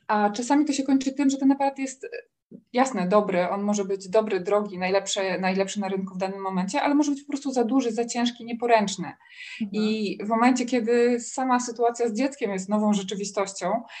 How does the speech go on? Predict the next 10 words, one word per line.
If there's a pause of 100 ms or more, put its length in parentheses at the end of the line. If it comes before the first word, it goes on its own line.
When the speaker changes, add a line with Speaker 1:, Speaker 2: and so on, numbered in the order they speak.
(220)
Speaker 1:
no
to
jeszcze
zabieranie
aparatu
to
jest
jak
dokładanie
sobie